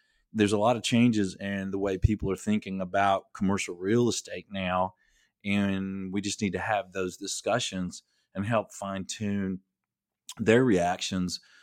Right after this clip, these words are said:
uh, and their plans related to what's best for them, uh,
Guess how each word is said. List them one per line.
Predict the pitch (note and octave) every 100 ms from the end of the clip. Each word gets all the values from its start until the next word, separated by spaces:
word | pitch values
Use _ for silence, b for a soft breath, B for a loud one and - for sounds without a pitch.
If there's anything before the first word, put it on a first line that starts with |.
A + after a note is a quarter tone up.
| b
uh, | G2 F#2+ F#2 -
and | G2
their | G#2+
plans | G#2+ - F#2+ F#2 F2+ F#2 - -
related | G2+ F#2+ G2 F#2+ F#2
to | - F#2
what's | F#2 F2+
best | F2+ F#2+ F#2+
for | -
them, | E2 E2 F2+ B2 C3+ _ _ _ -
uh, | F#2+ F2+